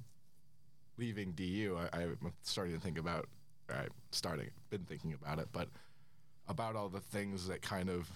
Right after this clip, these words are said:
led me to where I am right now. And in a lot of respects, had I not, s-, you know,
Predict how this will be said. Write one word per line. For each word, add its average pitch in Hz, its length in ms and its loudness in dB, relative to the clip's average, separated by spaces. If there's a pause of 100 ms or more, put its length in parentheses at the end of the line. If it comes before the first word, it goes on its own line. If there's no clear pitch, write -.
(720)
led 107 300 0
me 95 220 0
to 92 160 0
where 92 180 2
I 87 220 2
am 90 380 0 (260)
right 85 200 0
now. 92 400 2 (640)
And 90 400 0 (640)
in 104 60 4
a 92 60 4
lot 107 200 4
of 107 60 0
respects, - 640 0 (520)
had 104 180 2
I 95 120 0
not, 90 380 2 (460)
s-, - 180 2
you 101 100 6
know, 85 180 2